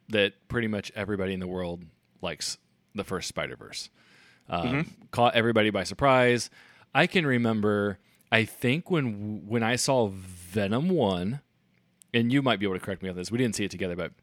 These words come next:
Speaker 1: I think when we saw Venom one, at the end of Venom one, maybe they did, or at the beginning, I can't remember. It was like a, like a seven-minute clip of Spider-Verse to try and hype it, and it was the scene in the first Spider-Verse where,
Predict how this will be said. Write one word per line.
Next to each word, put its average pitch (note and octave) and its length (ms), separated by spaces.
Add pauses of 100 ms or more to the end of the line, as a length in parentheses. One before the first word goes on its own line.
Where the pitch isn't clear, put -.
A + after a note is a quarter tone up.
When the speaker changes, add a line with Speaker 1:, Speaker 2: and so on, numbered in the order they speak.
(500)
Speaker 1:
I A#2 100
think B2 240
when D#3 140
we C#3+ 100
saw A#2+ 280
Venom G#2+ 320
one, F2+ 320 (1080)
at G#2+ 220
the A2 260
end G#2+ 240
of D3 140
Venom E3 320
one, F3+ 500
maybe D#3+ 320
they D#3+ 160
did, D#3+ 260
or A#2+ 300
at A#2 80
the A2+ 60
beginning, B2 340
I C3 60
can't - 100
remember. C#3+ 200
It - 20
was G#2+ 80
like G#2+ 100
a, A2 460 (240)
like A#2 160
a F#2 160 (240)
seven-minute B2+ 580
clip - 340 (160)
of F#2+ 280
Spider-Verse F#2 560
to G2 100
try G#2+ 180
and F#2+ 100
hype G#2 260
it, D#2 100
and G2 80
it A#2 60
was A2 180
the G2 280
scene A#2+ 440
in G2 460
the G2+ 80
first A#2 220
Spider-Verse G2 440
where, F#2 320